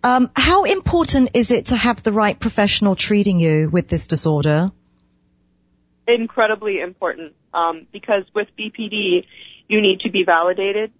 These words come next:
Speaker 2: and you also need somebody with a steady head on their shoulders and not a biased view of society, because we learn from other people how we're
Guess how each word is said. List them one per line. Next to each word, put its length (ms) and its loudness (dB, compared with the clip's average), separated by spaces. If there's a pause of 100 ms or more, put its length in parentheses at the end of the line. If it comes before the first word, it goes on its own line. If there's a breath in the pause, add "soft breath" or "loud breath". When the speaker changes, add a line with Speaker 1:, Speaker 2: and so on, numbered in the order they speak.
(220)
Speaker 2:
and 160 -6
you 120 0
also 340 -2
need 320 -8
somebody 400 -4
with 220 -4
a 80 -4 (120)
steady 360 0 (120)
head 160 0
on 220 -2
their 180 -2
shoulders 500 0 (100)
and 180 -2
not 260 0
a 40 0
biased 400 -2 (300)
view 340 -4
of 40 -12 (160)
society, 540 -2 (540 soft breath)
because 460 0 (640)
we 80 -2 (280)
learn 340 0
from 140 -10
other 280 -4
people 580 -6 (260)
how 300 -2
we're 180 -2